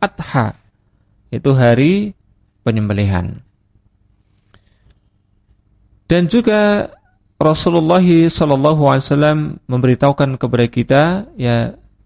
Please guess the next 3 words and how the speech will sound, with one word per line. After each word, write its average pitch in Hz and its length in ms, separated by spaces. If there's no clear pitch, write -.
di 147 160
antara 147 720
amal 135 640